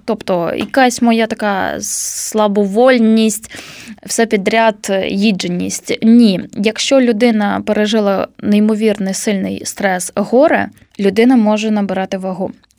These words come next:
Тому бодіпозитив я більше би перейменувала як бодінейтралітизм. Тобто ми не оцінюємо в апріорі жодну, о, будову тіла, жодну морфологію тіла.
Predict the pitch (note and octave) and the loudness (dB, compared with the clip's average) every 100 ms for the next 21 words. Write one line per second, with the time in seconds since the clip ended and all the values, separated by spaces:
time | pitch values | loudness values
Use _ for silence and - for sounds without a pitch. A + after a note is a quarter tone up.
0 | _ B3+ B3 G#3 G#3+ C4 C4 C4 B3 B3 | _ 4 4 4 2 2 0 0 2 0
1 | C4 F4+ - - A3+ C4+ C#4 A3 C4+ C4+ | 0 -2 -4 -4 0 2 2 2 0 0
2 | A#3 A#3+ A#3+ A#3 A#3 A#3 A3+ A3+ C4+ B3 | -2 0 0 4 4 4 4 4 2 2
3 | G#3+ G3 B3+ A#3+ A#3+ A#3 B3 B3+ B3 B3 | -2 0 2 4 6 6 6 4 2 2
4 | B3+ A#3+ G3 E3+ - _ - B3+ C4 B3+ | 2 2 2 0 -8 _ -6 -2 4 6
5 | D4 D4+ C#4+ C4+ C4+ - D4 B3 G3+ F#3 | 8 6 6 4 0 0 4 6 6 2
6 | - G#3+ A3 A#3 B3+ C4+ E4+ E4+ B3 G#3 | -2 0 0 2 4 4 4 2 2 0
7 | - _ _ _ _ _ - - G#3+ B3+ | -2 _ _ _ _ _ -6 -2 2 4
8 | C#4+ C#4+ C4+ B3+ - - G#3 G3 G#3 G#3 | 4 6 6 4 0 0 2 2 0 2
9 | B3+ A3+ - G#3+ E3+ F3 A#3+ C4+ B3+ B3+ | 4 2 -2 -2 -2 2 2 6 6 4
10 | - A#3+ A#3 A3+ A3 - G3 E3 | 2 2 4 4 2 0 -2 -2